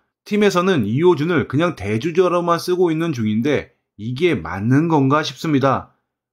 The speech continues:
외부에서 데려온 선수 말고 다른 유격수는 유격수로 쓸 생각이 전혀 없는 것 같거든요. 유격수는 포수처럼 많이 뛰면서 경험치를 쌓아야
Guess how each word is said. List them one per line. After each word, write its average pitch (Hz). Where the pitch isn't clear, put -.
외부에서 170
데려온 156
선수 170
말고 131
다른 165
유격수는 127
유격수로 151
쓸 180
생각이 156
전혀 135
없는 123
것 180
같거든요. 120
유격수는 170
포수처럼 160
많이 135
뛰면서 143
경험치를 151
쌓아야 123